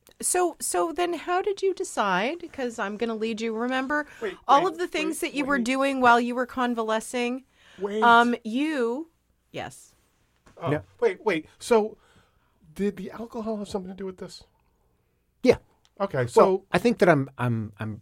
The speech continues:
Speaker 3: I was predestined to be an alcoholic. It was,
Speaker 2: why is that?
Speaker 3: uh,
Speaker 2: Is that, is it,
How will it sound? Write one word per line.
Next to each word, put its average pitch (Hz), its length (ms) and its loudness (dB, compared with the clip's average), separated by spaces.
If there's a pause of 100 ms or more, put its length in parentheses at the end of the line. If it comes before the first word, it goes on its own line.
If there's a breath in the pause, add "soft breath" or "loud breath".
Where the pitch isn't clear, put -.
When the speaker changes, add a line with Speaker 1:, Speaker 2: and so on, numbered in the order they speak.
Speaker 3:
I 120 80 -6
was 113 100 -2
predestined 104 600 0
to - 180 -12
be 98 240 -6
an 92 80 -10
alcoholic. 85 560 -12
It 98 80 -14
was, 98 140 -8
Speaker 2:
why 131 240 0
is 131 100 -2
that? 104 160 -4
Speaker 3:
uh, - 40 -6
Speaker 2:
Is 92 80 -10
that, 120 220 -2
is 117 140 -10
it, 135 100 -12